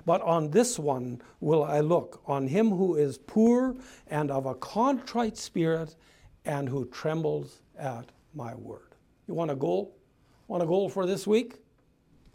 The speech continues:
"I will be poor, low in spirit,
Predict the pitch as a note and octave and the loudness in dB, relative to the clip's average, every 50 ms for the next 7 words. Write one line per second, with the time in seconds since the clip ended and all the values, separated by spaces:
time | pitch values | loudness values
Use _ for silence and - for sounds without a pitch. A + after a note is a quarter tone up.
0 | _ _ _ _ _ _ _ _ _ _ _ _ _ _ _ _ _ _ _ - | _ _ _ _ _ _ _ _ _ _ _ _ _ _ _ _ _ _ _ -6
1 | - D#3 D#3+ E3 D#3+ D#3+ D3 D#3 D#3 - - - A3 G#3 D3+ A2+ A#2+ E3 F3+ G3 | -2 0 0 2 2 0 0 -2 -4 -4 -4 -2 0 0 0 -2 -2 0 2 4
2 | A#3 A3 F3+ D3 - - - - F#3+ D#3+ A2+ - - - | 4 2 0 -2 -8 -10 -4 -2 0 0 -2 -4 -12 -18